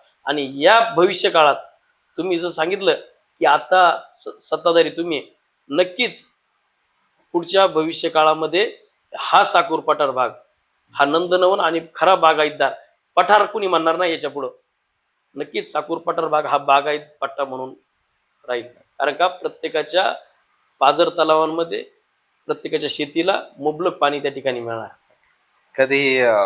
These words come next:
Speaker 2: असा प्रश्न वाटला की यार, संधी सोडली म्हणून? अमोल आणि तुम्ही, अमोल भाऊ खताळ, आमदार आदरणीय अमोल भाऊ खताळ आणि तुम्ही एकाच बेंचवरची माणसं.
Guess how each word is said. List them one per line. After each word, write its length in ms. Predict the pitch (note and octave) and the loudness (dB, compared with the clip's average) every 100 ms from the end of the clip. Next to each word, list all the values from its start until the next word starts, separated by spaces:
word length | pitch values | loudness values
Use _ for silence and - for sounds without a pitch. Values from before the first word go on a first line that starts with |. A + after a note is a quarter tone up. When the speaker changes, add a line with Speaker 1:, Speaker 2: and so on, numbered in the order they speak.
| E2 D2 - | 0 -6 -8
Speaker 2:
असा 220 | A2 - B2+ | -6 -2 -2
प्रश्न 360 | C3+ B2+ - | -2 -4 -2
वाटला 400 | C3+ B2+ D#3 D#3+ | -2 -2 -4 -6
की 180 | - B2 | -4 0
यार, 480 | A#2+ A#2+ A#2+ A2 G#2 | 4 4 4 0 -2
संधी 380 | - A2+ A2 A#2 | -6 -8 -8 -6
सोडली 380 | A#2 G#2+ A2+ | -4 -4 -4
म्हणून? 260 | A2+ A2+ A#2 _ _ _ - | -6 -8 -12 _ _ _ -2
अमोल 320 | A2+ A#2 A#2+ | 0 2 4
आणि 220 | A#2+ A#2+ A#2+ | 4 2 -4
तुम्ही, 420 | A#2+ A#2+ A#2 G#2+ | -10 -8 -10 -8
अमोल 380 | A2 A2+ A#2 A2+ _ _ _ | -6 -4 -4 -6 _ _ _
भाऊ 140 | G#2 G#2+ | -2 0
खताळ, 240 | A#2 A2 A#2 | 0 4 6
आमदार 360 | G#2+ A2 A2+ | 6 4 4
आदरणीय 460 | A2+ G#2+ G#2+ G#2 G#2+ | 4 2 -2 -4 -8
अमोल 200 | G#2 G#2+ | -6 -4
भाऊ 180 | G#2+ G#2 | -2 -2
खताळ 260 | - A2+ A2 | -4 0 2
आणि 160 | A2 A2 | 2 -2
तुम्ही 260 | A2+ A#2 | -8 -6
एकाच 260 | A2+ A#2+ A2 | -2 -2 0
बेंचवरची 540 | A2 A2+ A2+ G#2+ A2+ | -4 -4 -6 -6 -6
माणसं. 380 | G#2+ G#2+ - | -6 -6 -8